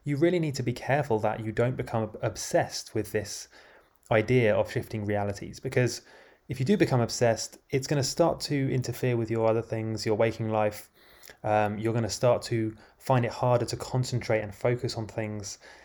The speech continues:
and you might even become a little bit depressed or a little bit kind of distracted if you're not shifting or you haven't shifted into your desired reality yet. The second thing you need to bear in mind, a kind of warning about reality shifting,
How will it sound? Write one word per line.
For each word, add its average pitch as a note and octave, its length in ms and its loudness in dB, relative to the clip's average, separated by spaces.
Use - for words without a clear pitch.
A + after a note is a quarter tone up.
and C3+ 100 4
you C3+ 60 6
might E3+ 180 4
even C3+ 220 0
become A#2 360 0
a A2+ 60 -2
little B2 240 2
bit G#2+ 160 -2
depressed - 480 -2
or G#2+ 120 2
a A2 60 0
little B2+ 380 0
bit A2 240 0
kind G#2+ 220 -4
of - 80 -12
distracted C3 640 0
if G#2 220 -4
you're G#2+ 100 0
not A2+ 300 -2
shifting G#2+ 480 -6
or G#2+ 120 -2
you G#2+ 100 -4
haven't C3+ 260 0
shifted - 460 -6
into A2+ 200 -4
your G#2 120 0
desired G#2 420 0
reality G#2 540 -2
yet. - 380 -8
The D#3+ 100 0
second F#3+ 320 2
thing C3+ 340 2
you B2 80 -2
need B2+ 160 0
to A#2 60 -6
bear A#2 180 4
in A2+ 80 2
mind, A2 420 -2
a C3 80 -6
kind C#3+ 220 0
of G#2+ 140 -2
warning B2 400 4
about A2+ 320 4
reality G#2+ 340 -2
shifting, G#2+ 460 -6